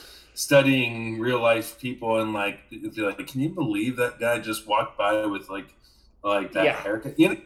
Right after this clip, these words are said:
Speaker 2: That's not just
Speaker 1: like,
Speaker 2: our family. That's everyone. It's people,
Speaker 1: and that's
Speaker 2: everyone
Speaker 1: not
Speaker 2: loves
Speaker 1: even just,
Speaker 2: people.
Speaker 1: it's not even, like, a judgment-based thing. It's just, like, an enjoyment of life. Like, it's just watching the world go around and,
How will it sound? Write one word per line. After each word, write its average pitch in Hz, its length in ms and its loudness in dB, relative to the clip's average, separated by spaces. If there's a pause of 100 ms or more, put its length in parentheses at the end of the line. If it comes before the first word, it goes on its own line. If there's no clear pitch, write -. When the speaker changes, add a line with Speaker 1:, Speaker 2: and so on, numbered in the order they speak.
Speaker 2:
That's - 260 6
not 226 160 2
just 185 180 6
Speaker 1:
like, - 20 6
Speaker 2:
our 180 100 8
family. 135 320 0
That's 156 220 2
everyone. 117 540 0
It's 127 260 -8
people, - 300 -10
Speaker 1:
and 165 120 4
that's 190 200 8
Speaker 2:
everyone 127 160 4
Speaker 1:
not 120 60 0
Speaker 2:
loves 131 120 0
Speaker 1:
even 147 140 2
just, 156 160 4
Speaker 2:
people. - 220 -14
Speaker 1:
it's - 180 -4
not 170 240 4
even, 160 200 4
like, 135 140 2
a 113 80 0
judgment-based 120 800 -4
thing. 131 200 0
It's 107 200 -4
just, - 260 -4
like, 107 280 0
an 110 100 -6
enjoyment 113 760 0
of 98 180 -6
life. - 480 -4 (120)
Like, 101 220 -2
it's 104 180 -4
just - 280 -6
watching 123 460 4
the 113 80 -4
world 110 300 2
go 104 100 0
around 104 380 -2
and, 98 220 -14